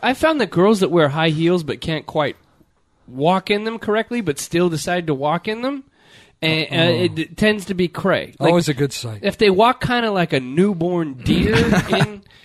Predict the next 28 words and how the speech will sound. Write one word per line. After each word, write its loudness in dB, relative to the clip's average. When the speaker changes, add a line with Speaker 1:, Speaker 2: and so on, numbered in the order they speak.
Speaker 1:
in, -4
in, -6
in -4
the -2
high -2
heels, 0
then, 0
then 0
chances -4
sh-, -20
she -10
might -4
be -6
cray. -4
Like, 0
they 2
got 0
that 2
cray -4
kinda, -6
Speaker 2:
Right. 0
Speaker 1:
the 2
head -2
goes 2
back -4
and -6
forth, 2
like, -4